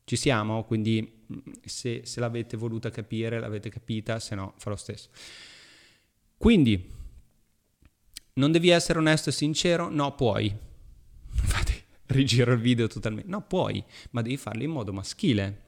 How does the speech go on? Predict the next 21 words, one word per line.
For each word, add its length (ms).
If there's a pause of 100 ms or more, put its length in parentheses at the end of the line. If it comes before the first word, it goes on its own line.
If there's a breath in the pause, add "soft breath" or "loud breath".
E 60
questa 320
è 20
la 100
cosa. 400 (540 loud breath)
Cioè, 500 (540)
l'energia 560
femminile 800
è 260
quando 380
si 240
parla 800
della 260
relazione, 500
è 80
tutto 420
ciò 500
che 180
riguarda 600
le 160
relazioni, 880